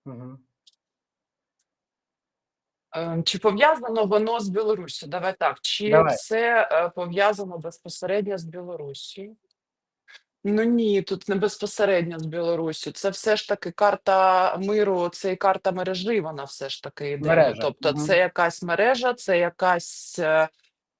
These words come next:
Speaker 2: м, щось, що поширюється, щось, що і що, хто ним керує.
Speaker 1: Чи пов'язано це
Speaker 2: Робота,
Speaker 1: з
Speaker 2: велась
Speaker 1: дронами?
Speaker 2: якась
Speaker 1: Да.
Speaker 2: робота.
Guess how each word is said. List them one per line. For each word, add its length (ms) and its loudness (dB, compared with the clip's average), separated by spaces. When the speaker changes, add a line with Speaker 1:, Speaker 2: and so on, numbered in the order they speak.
Speaker 2:
м, 480 -6
щось, 520 0
що 240 -2
поширюється, 1040 0
щось, 580 -6
що 460 -4
і 100 -2
що, 300 -6
хто 280 -12
ним 220 -12
керує. 640 -4
Speaker 1:
Чи 100 -4
пов'язано 460 8
це 80 6
Speaker 2:
Робота, 80 8
Speaker 1:
з 40 0
Speaker 2:
велась 340 6
Speaker 1:
дронами? 200 -2
Speaker 2:
якась 340 2
Speaker 1:
Да. 60 -2
Speaker 2:
робота. 800 -2